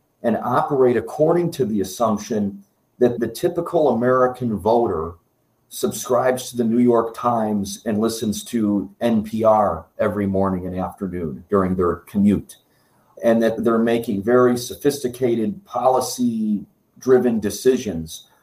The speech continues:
when they enter the voting booth, whereas that's not the case at all.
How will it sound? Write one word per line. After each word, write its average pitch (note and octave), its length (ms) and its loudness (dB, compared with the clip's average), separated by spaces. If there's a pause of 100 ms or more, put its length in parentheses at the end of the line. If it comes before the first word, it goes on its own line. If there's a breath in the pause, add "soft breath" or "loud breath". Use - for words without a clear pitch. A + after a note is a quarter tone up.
when A#2 160 0
they G#2+ 160 0
enter A2 240 -2
the G2+ 100 0
voting B2 440 2
booth, F#2+ 320 0 (540)
whereas B2+ 380 4
that's C#3 280 0
not D3+ 180 0
the - 60 -4
case C#3 340 -4
at G#2 80 -2
all. - 400 -6